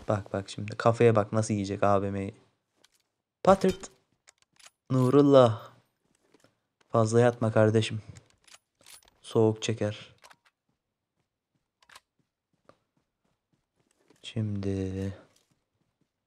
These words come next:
Kalan iki kişi arkadaşlar. Oyunun başında on leş alırsam sevinirim demiştim. Daha her şey, hiçbir şey belli değil ama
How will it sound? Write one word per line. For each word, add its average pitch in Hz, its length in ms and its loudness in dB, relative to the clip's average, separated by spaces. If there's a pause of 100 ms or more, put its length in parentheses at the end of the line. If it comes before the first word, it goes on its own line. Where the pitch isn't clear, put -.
(140)
Kalan 120 420 0
iki 123 260 -4
kişi 120 220 0
arkadaşlar. 110 580 0
Oyunun 135 420 0
başında 135 320 0
on 131 240 4
leş 131 140 0
alırsam 127 440 -2 (1300)
sevinirim 120 600 2
demiştim. 101 480 -4 (1080)
Daha 120 240 2
her 127 140 0
şey, 135 180 -8
hiçbir 135 280 -8
şey 135 160 0
belli 131 240 2
değil 120 200 2
ama 139 240 -4